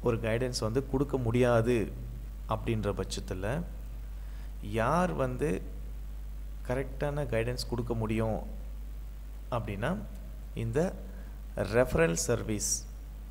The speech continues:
So, இந்த referral service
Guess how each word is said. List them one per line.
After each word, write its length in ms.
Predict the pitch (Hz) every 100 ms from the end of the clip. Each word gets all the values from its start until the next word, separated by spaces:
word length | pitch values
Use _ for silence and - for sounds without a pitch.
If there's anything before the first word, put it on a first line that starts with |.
| - - - - - - - - - - - - - - - - - - - - - -
So, 180 | - -
இந்த 120 | 131
referral 460 | 101 104 107 175 180 -
service 440 | 131 127 - -